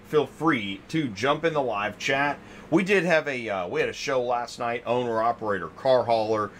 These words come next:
So coming on the heels of that, we're excited to once again, you know, 'cause we talk about dealers and auctions and stuff on our other shows and trade shows, but this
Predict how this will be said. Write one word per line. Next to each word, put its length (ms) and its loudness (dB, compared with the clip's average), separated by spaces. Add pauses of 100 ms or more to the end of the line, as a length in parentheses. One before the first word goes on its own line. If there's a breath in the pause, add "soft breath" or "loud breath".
(140 loud breath)
So 160 -6
coming 360 -2
on 140 -2
the 80 -10
heels 380 -4
of 80 -6
that, 280 -4
we're 140 -4
excited 600 -2
to 400 -4
once 340 -2
again, 440 -4 (240 loud breath)
you 60 -4
know, 160 2
'cause 220 -6
we 100 -2
talk 220 2
about 320 -4
dealers 640 -4
and 100 -8
auctions 720 -4
and 100 -12
stuff 280 -2
on 100 0
our 140 2
other 180 -2
shows 480 0
and 100 -14 (360 loud breath)
trade 360 0
shows, 460 2
but 220 -6
this 460 2